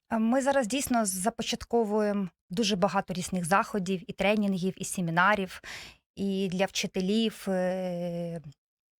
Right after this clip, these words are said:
і для роб-, е, і для працівників культури. Е, є дуже багато платформ зараз, е, де можна дійсно навчитися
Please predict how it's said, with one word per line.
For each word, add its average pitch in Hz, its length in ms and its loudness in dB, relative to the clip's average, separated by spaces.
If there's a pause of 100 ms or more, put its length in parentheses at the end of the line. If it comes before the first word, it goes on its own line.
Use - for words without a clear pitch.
(680)
і 208 100 -4
для 185 180 0
роб-, 175 260 -4
е, 175 560 -2 (300)
і 196 60 -6
для 185 120 0
працівників 196 600 -2
культури. 196 840 0 (1000)
Е, 170 280 -2 (200)
є 233 200 2
дуже 294 200 0
багато 262 340 4
платформ 226 640 0
зараз, - 560 -6 (280)
е, 170 80 -8
де 175 120 -4
можна 202 280 0
дійсно 220 340 0
навчитися 196 800 0